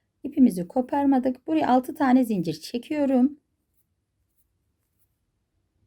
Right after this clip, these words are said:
Çevirdim şöyle ters tarafına. Şimdi arkadaşlar bakın bu köşeden hemen zaten gözüküyor. Şöyle kapattığımız nokta var. Şöyle bakın.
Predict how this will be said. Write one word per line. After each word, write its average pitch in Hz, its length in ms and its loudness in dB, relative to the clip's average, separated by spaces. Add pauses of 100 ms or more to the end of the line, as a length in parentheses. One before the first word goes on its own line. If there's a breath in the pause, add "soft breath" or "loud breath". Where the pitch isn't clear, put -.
(540)
Çevirdim 220 500 0
şöyle 180 380 -2
ters 254 340 -2
tarafına. 254 680 0 (920)
Şimdi 214 280 -4
arkadaşlar 190 440 -8
bakın 233 320 -4
bu 302 140 -6
köşeden 240 800 -2
hemen 196 240 -4
zaten 185 400 -6
gözüküyor. 185 540 -8
Şöyle 160 360 -8
kapattığımız 214 800 -6
nokta 180 400 -10
var. 214 320 -6 (720)
Şöyle 170 320 -12
bakın. - 380 -14